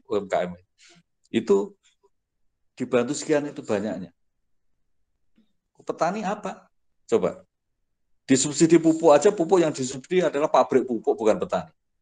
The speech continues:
Yang, yang, yang enak siapa? Pabrik pupuk, bukan petani. Makanya kami tadi bilang,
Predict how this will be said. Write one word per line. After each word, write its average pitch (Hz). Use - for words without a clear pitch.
Yang, 139
yang, 151
yang 143
enak 185
siapa? 180
Pabrik 170
pupuk, 196
bukan 135
petani. 113
Makanya 165
kami 170
tadi -
bilang, 170